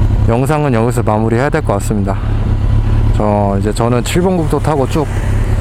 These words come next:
다시 한 육십 킬로 정도, 네, 내려가야 됩니다.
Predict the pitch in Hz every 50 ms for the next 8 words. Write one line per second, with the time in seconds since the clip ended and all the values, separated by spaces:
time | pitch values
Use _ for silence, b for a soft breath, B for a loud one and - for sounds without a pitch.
0 | B B B B B B - - - - - 107 - - 110 117 139 147 147 143
1 | 135 127 117 123 123 - - - - - 180 170 143 135 131 120 107 117 123 117
2 | 107 104 - 104 104 101 98 95 95 95 95 98 101 104 110 117 117 113 110 107
3 | 104 101 101 98 101